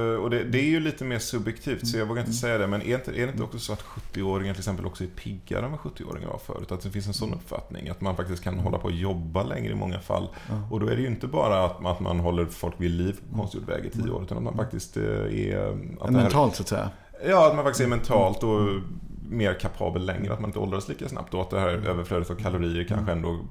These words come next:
Speaker 1: kanske i grund och botten är bra.
Speaker 2: Eh,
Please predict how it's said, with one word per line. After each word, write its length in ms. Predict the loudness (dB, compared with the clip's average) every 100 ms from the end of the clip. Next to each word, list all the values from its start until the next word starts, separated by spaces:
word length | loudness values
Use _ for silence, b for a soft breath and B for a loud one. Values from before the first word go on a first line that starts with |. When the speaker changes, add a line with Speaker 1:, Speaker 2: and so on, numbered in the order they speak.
| -12 -18 -20 -20 -20 -14
Speaker 1:
kanske 320 | -6 -4 -4
i 40 |
grund 200 | -4 -4
och 60 | -6
botten 320 | -8 -8 -8
är 140 | -6 -6 -8 -14 -16 -12
bra. 460 | -10 -8 -8 -10 -12 B B B
Speaker 2:
Eh, 120 | 2